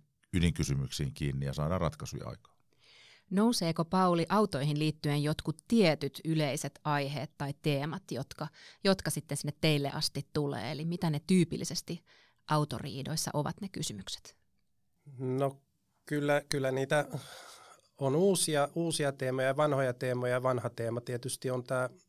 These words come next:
Speaker 3: jakohihnan kestävyys siinä, siinä kun jakohihna katkee, niin siinähän aiheutuu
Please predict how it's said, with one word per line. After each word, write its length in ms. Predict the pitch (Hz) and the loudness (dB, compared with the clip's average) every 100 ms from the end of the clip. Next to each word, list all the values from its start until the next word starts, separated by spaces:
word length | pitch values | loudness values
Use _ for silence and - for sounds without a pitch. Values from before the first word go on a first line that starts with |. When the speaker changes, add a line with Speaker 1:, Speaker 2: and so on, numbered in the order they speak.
| _ 123 | _ -8
Speaker 3:
jakohihnan 600 | 117 107 110 101 117 107 | -4 -4 -4 -6 -8 -6
kestävyys 760 | 117 110 - 104 107 98 - | -6 -6 -8 -10 -10 -8 -8
siinä, 300 | - 104 113 - - | -8 -8 -8 -10 -14
siinä 440 | - 113 107 110 - _ _ _ _ | -12 -10 -8 -10 -12 _ _ _ _
kun 140 | - 120 | -14 -10
jakohihna 480 | 117 120 110 107 117 | -8 -6 -6 -8 -6
katkee, 540 | 135 143 - 120 113 | -4 -4 -4 -8 -8
niin 160 | 110 110 | -8 -12
siinähän 460 | - 117 107 107 110 | -12 -10 -8 -8 -8
aiheutuu 680 | 107 110 113 - 131 127 | -8 -10 -12 -10 -8 -8